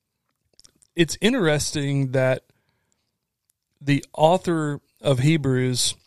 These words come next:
kind of points out and starts unpacking who Jesus is by comparing him specifically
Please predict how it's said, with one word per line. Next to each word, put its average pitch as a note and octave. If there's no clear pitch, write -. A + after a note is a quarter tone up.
kind F3
of B2+
points E3+
out D3
and C3+
starts D3+
unpacking C#3+
who D3
Jesus C3+
is C3
by C3+
comparing C#3
him B2+
specifically B2